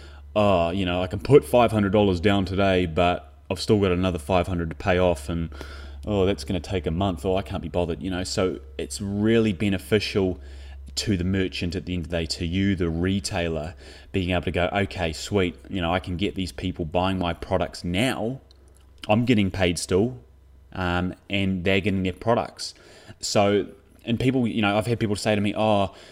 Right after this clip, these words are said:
but, you know, what happens if the person doesn't pay the item or doesn't pay their lay-by fees?" Most of the lay-by providers you'll come across will take on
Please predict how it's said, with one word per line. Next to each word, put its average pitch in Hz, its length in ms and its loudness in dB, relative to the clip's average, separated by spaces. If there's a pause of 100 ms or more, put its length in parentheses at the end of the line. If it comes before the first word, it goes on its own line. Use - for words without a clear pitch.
(540)
but, 104 480 2 (140)
you 117 100 -2
know, 98 140 2
what 107 240 6
happens 104 320 2
if - 120 2
the 104 60 2
person 107 480 2
doesn't 101 360 2
pay 104 240 2
the 90 180 2
item 92 400 0
or 80 80 -2
doesn't 95 320 0
pay 98 220 0
their 90 160 0
lay-by 90 420 2
fees?" 90 460 -4 (440)
Most 117 680 2
of 120 140 -6
the 123 60 0
lay-by 113 520 4
providers 101 720 0
you'll 98 180 2
come 104 380 -4
across 104 640 0 (240)
will 104 100 4
take 101 400 -2
on 98 260 0